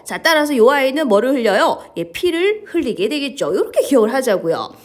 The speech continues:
그래서 이제 화살표의 방향이 총을 쏜 방향이라고 생각해 주시면 되는데, 그 초성을 한번 보세요. 아, 얘는 충분이구나. 누가? P가 충분이다. 이 소리입니다.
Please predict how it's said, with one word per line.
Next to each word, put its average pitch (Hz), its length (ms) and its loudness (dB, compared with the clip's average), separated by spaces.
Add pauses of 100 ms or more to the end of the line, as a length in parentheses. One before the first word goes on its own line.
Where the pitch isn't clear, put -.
(160)
그래서 330 220 2
이제 269 400 0
화살표의 440 680 2
방향이 262 600 -2
총을 415 360 -4
쏜 392 440 0
방향이라고 240 600 -2
생각해 294 360 -4
주시면 247 400 -4
되는데, 175 500 -2 (260)
그 427 140 6
초성을 494 420 2
한번 294 200 -2
보세요. 185 520 0
아, 160 640 -2
얘는 262 440 -6
충분이구나. 403 1040 -6
누가? 214 500 -2
P가 294 400 -2
충분이다. 285 560 -4
이 196 100 -4
소리입니다. 180 540 -4